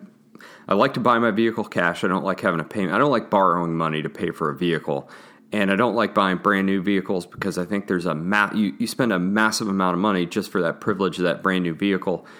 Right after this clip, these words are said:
And the minute you drive off that lot, that money just evaporates. You're never gonna get that back in resale. But anyway, that's, that, that's a sidetrack. That's my personal philosophy. If you buy a brand new vehicle, I don't think there's anything wrong with that, uh,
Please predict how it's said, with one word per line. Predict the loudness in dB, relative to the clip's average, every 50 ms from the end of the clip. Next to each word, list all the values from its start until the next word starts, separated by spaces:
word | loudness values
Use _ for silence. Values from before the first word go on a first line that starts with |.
| -20 -20 -16 -8
And | -4 -2 2
the | 2
minute | 4 4 4 2 2
you | 0 0
drive | 0 2 2 2 2 2
off | 0 0 0
that | -2 -2 0
lot, | 0 0 0 0 0
that | 0 -2 -2 0
money | -2 -2 0 0 -2
just | -2 -4 -6 -6 -6 -10
evaporates. | -6 -2 0 0 0 2 0 -2 -2 -2 -4 -4
You're | -2 -2
never | 0 0 0
gonna | 0 0 0
get | -2 -2
that | -2 -4 -4 -2
back | -2 -2 -2 -2
in | -4 -4
resale. | -2 -2 -2 -2 -2 -2 -2 0
But | -2 -2 -4 -4 -16 -20 -12 -2
anyway, | 0 2 2 4 4 4
that's, | 2 2 2 0 -2
that, | -2 -2 -2 -2 -2
that's | -4 -4 -2 -2
a | -4
sidetrack. | 0 2 2 2 2 0 0 0 0 0
That's | -2 -6 -2
my | 0 0 0
personal | 0 0 -2 -2 -2 -2 -4 -6
philosophy. | -4 -2 0 0 2 0 0 -2 -2 -2 -2 -2 -4 -8 -20 -20 -20 -20 -20 -20 -10 -8
If | -6 -4
you | -2
buy | 0 2 2 0 0
a |
brand | 0 2 2 2 2
new | 0 0
vehicle, | 2 2 0 0 0 0 -2 -2 -4 -8 -18 -8
I | -4 -4
don't | -4 -2
think | -2 -2 0
there's | 0 0 2
anything | 2 2 2 2 0 -2 -2 0
wrong | 0 0 0 0
with | 0 -2 0
that, | 0 2 2 0 -2 -4 -6
uh, | -4 -4